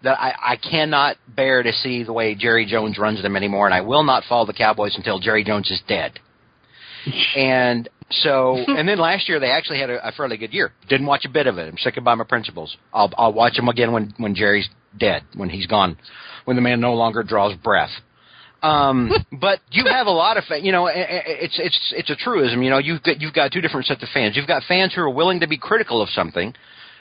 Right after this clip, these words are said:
Speaker 1: who are willing to look at something honestly and be critical about, you know, and look at it, you know, for, for, you know, its, its faults and, and everything else, and talk about that. And then there's other fans who, no matter how shitty the team is, are like, "Oh, that's it, we're going number one this year.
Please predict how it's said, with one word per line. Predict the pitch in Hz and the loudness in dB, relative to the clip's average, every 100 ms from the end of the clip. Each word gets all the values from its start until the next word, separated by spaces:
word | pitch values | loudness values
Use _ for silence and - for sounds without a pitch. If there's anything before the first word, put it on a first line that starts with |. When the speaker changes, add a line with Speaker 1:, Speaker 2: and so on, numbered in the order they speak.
| _ | _
Speaker 1:
who | 151 | -2
are | 147 | 2
willing | 156 170 151 | 2 2 2
to | |
look | 139 165 | 2 -2
at | 170 | -2
something | 156 147 131 | -2 -2 0
honestly | 135 147 143 143 143 | 0 0 -2 -2 -2
and | 127 | -4
be | 120 | -2
critical | 170 160 113 117 | -2 -2 -2 -2
about, | 113 113 110 | 0 0 0
you | 127 | 0
know, | 110 | 0
and | 113 | 0
look | 131 131 | -2 0
at | 117 | 0
it, | 117 | 0
you | 117 | -2
know, | 104 - | -4 -2
for, | 104 95 | -4 -4
for, | 107 95 104 | -4 -6 -4
you | 113 | -4
know, | 87 | -2
its, | 95 - 110 | -4 -6 -6
its | - | -4
faults | 127 117 120 - 117 | 2 4 4 0 0
and, | 101 107 | -2 -4
and | 113 117 | -2 0
everything | 113 107 104 123 | 0 0 0 0
else, | 131 110 - - _ - - - - | 0 0 -4 -8 _ -20 -20 -14 -2
and | 117 | -2
talk | - 170 175 | 2 0 0
about | 123 101 98 | 0 2 2
that. | 117 151 | 0 2
And | 156 | 2
then | |
there's | 156 135 | 2 2
other | 185 214 - | 2 0 0
fans | 123 104 104 113 113 _ _ _ _ _ - | -2 0 -2 -6 -12 _ _ _ _ _ -4
who, | 160 151 147 143 143 135 - | -2 0 -2 -4 -4 -6 -2
no | 165 | 0
matter | 180 165 135 | 2 2 2
how | 160 | 2
shitty | - - 214 151 | 2 2 0 -2
the | 139 | -2
team | 202 165 | -2 0
is, | 131 | 0
are | 139 | 2
like, | 131 | 2
"Oh, | 190 | 2
that's | 202 | 2
it, | 208 | 0
we're | 170 | 2
going | 180 185 | 2 2
number | 190 180 | 2 2
one | 185 180 | 2 2
this | 156 160 | 0 0
year. | 117 82 | -2 -4